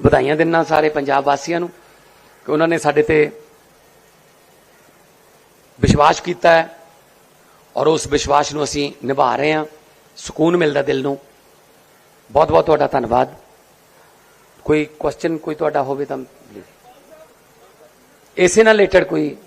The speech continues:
ਕੰਮ, ਇਸੇ ਨਾਲ ਜੋ ਅੱਜ ਵਾਲਾ ਜਿਹੜਾ, ਉਸ ਤੋਂ ਬਾਅਦ ਉਹ, ਉਹ ਕਹਿਣਗੇ ਜੀ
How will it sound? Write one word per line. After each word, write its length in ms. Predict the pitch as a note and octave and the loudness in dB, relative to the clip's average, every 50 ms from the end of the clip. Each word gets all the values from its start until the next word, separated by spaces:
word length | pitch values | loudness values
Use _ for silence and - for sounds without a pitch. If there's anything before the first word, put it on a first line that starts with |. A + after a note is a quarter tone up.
| - - - _ _ | -20 -20 -20 _ _
ਕੰਮ, 180 | - G2+ F#2 F2 E2+ - _ _ _ _ _ | -12 -12 -12 -14 -18 -20 _ _ _ _ _
ਇਸੇ 240 | - A#2+ A2+ - A2 | -10 -10 -10 -8 -10
ਨਾਲ 120 | G#2 G2 - - _ _ _ _ _ _ _ _ _ _ _ _ _ _ _ - - | -12 -14 -16 -20 _ _ _ _ _ _ _ _ _ _ _ _ _ _ _ -20 -14
ਜੋ 180 | A#2 B2+ D3+ D3+ | -4 0 2 2
ਅੱਜ 140 | C#3+ - - | 2 0 -2
ਵਾਲਾ 220 | B2 A#2 A#2 A2 G#2+ | -6 -6 -6 -6 -6
ਜਿਹੜਾ, 220 | G#2 G2+ - - - _ - - - - _ _ _ _ _ _ _ _ _ - A4+ _ _ _ _ _ _ _ A#3 - _ _ _ _ _ _ _ _ _ _ - - - _ _ _ _ _ _ _ _ _ _ _ _ _ _ _ _ _ _ _ _ _ _ _ _ _ _ A#3+ A3+ _ - - - - - | -10 -12 -12 -14 -20 _ -20 -20 -20 -20 _ _ _ _ _ _ _ _ _ -20 -20 _ _ _ _ _ _ _ -20 -20 _ _ _ _ _ _ _ _ _ _ -20 -20 -20 _ _ _ _ _ _ _ _ _ _ _ _ _ _ _ _ _ _ _ _ _ _ _ _ _ _ -20 -20 _ -20 -20 -20 -10 -4
ਉਸ 140 | G3+ F3 E3+ | -2 -2 0
ਤੋਂ 120 | - A#3 | 4 6
ਬਾਅਦ 160 | A3+ A#3+ A#3+ B3+ | 6 6 8 8
ਉਹ, 160 | B3+ B3+ B3+ | 6 6 6
ਉਹ 160 | B3+ A3+ A3 | 4 2 2
ਕਹਿਣਗੇ 380 | A3+ G#3+ A3 A#3 A3+ A3 A3+ A3+ | 4 2 0 2 2 0 0 0
ਜੀ 240 | A3 A#3 A3+ F3+ | 0 -2 -4 -6